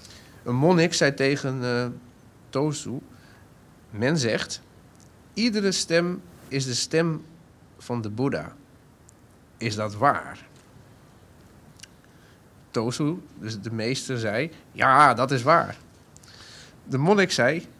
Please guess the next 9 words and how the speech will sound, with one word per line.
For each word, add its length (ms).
"Meester, 680
laat 260
mij 180
u 140
niet 280
de 100
wind 220
horen 240
breken." 440